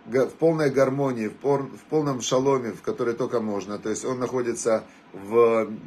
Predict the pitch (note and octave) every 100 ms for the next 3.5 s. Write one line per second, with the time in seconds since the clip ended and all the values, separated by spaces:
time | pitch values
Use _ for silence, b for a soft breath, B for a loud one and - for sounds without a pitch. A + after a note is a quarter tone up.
0 | G#2 A#2+ B2+ B2+ C#3+ C#3 C3 A2+ G2+ G#2+
1 | C3+ C3 A#2+ A#2 A#2+ A#2+ B2 B2+ B2 -
2 | A#2 A2 D3 C#3+ - D3 B2 B2 B2 A#2+
3 | - D#3 D#3 D#3